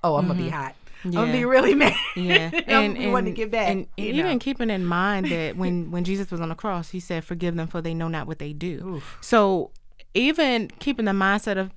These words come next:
Speaker 2: we may not even, these people or the person or the
Speaker 1: Yeah.
Speaker 2: offender may not even realize you're offending me.
Speaker 1: Empathy.
Speaker 2: Yeah,
Speaker 1: Yep.
Speaker 2: so it,
Speaker 1: Yep.
Speaker 2: it, and it, it also,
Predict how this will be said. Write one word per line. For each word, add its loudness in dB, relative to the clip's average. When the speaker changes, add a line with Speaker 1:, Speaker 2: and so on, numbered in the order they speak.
Speaker 2:
we -6
may 0
not 2
even, -2
these 0
people -2
or -4
the -10
person 0
or -2
the -4
Speaker 1:
Yeah. -4
Speaker 2:
offender 2
may 2
not 2
even -2
realize 2
you're -4
offending 0
me. -8
Speaker 1:
Empathy. -12
Speaker 2:
Yeah, 2
Speaker 1:
Yep. 0
Speaker 2:
so 2
it, 2
Speaker 1:
Yep. -2
Speaker 2:
it, 4
and -2
it, -4
it -6
also, -4